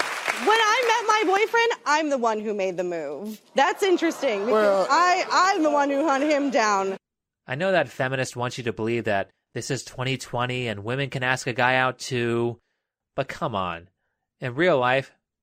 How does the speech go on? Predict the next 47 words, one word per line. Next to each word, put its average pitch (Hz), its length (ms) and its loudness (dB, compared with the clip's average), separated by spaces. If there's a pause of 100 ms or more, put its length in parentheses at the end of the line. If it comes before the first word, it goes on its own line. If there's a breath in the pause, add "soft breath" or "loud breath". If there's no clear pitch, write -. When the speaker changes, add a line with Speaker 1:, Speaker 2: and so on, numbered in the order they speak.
Speaker 3:
women 156 260 -6
don't 123 240 -2
ask 113 320 -2
men 104 220 -8
out, 95 400 -8 (380)
unless 139 340 -4
he 135 140 -2
is 107 160 -4
rich 113 280 -4
or 104 80 -4
famous. 95 640 -8 (380)
If 117 100 -6
she 170 200 -4
likes 160 360 -2
you, 101 300 -6 (160)
the 139 100 -4
most 180 300 -2
she 170 100 -4
will 143 140 0
do 131 200 2
is 117 100 -2
try 135 180 -2
to 123 80 -4
be 120 120 -2
around 113 440 -2
you 92 240 -6 (240)
or 123 160 0
find 120 340 -2
reasons 113 320 -4
to 101 80 -10
touch 117 320 -4
you. 90 240 -10 (420)
But 131 120 0
if 127 160 -2
they 156 100 0
have 143 220 2 (100)
any 175 300 -2
value, 107 580 2 (220)
then 127 100 -2
a 123 80 -2
woman 131 260 -4
will 127 180 0
never 113 600 0 (220)
ask 117 260 -4
a 117 60 -4
man 104 260 -6
out. 98 420 -6